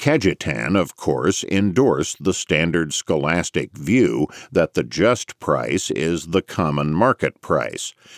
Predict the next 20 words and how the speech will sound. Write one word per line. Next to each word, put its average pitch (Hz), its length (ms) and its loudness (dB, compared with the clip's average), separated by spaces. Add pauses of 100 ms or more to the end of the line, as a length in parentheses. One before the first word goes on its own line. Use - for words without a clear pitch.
(180)
reflecting 71 720 0
the 78 180 2
estimation 69 720 -2
of 80 140 -4
the 90 80 2
buyers, 78 720 0 (420)
and 57 220 -10
held 78 400 0
that 73 220 0
that 90 280 0
price 82 500 0
will 90 320 0
fluctuate 71 840 0
upon 82 500 -2 (240)
changing 95 560 2
conditions 71 720 -2
of 69 220 0
demand 73 600 0
and 71 200 -4
supply. 71 800 -2